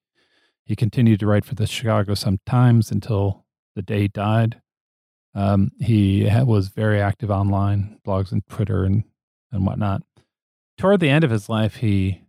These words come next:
got married to a woman, Chaz Hamelsmith was her name before she married Roger. She was African American, and he was most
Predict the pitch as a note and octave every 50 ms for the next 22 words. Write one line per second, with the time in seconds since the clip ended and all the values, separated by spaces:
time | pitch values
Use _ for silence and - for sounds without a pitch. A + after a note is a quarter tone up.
0 | _ _ _ _ _ _ _ _ - A#2 A2+ A#2+ A2+ A#2+ C3 G#2+ G2 - G2 -
1 | - - A2+ G#2+ G#2+ G#2 G#2+ G#2 G#2 G#2 G#2 G#2+ G#2+ G#2+ G#2 G#2 G#2 _ _ _
2 | _ _ _ _ _ _ _ - - A2 G#2+ G#2+ G#2 - - - A#2+ A#2 A2 G#2+
3 | - - - G2+ G2+ G#2 - _ _ _ _ _ _ _ _ - B2+ A2+ - -
4 | G2+ G2 G2 G2 F#2+ G#2+ F#2+ _ - G2 F#2 - - G#2 G2+ F#2+ F#2+ F#2+ G2 G2
5 | G2 _ _ - G#2 G2 G2 F#2 A#2+ B2+ C3 - _ _ _ - - - - -
6 | - - - _ _ _ _ _ - - - - - - D3+ D3+ D#3 E3 F3 F3+
7 | F3 A3 G3+ C3+ A2+ A#2+ A#2+ A#2+ C3 C3 - - - A#2+ A#2+ - - - A2+ A2
8 | A2 B2+ D#3 C#3 G#2+ - - - A2+ - _ _ _ _ _ _ - A2 G#2 G2+
9 | - C#3+ D#3 D3+ A#2 A2+ G#2+ G2 - - - D3+ D#3 F#3 A#3+ C4 D#4+ E4 E4+ D4
10 | B3 E3 - - -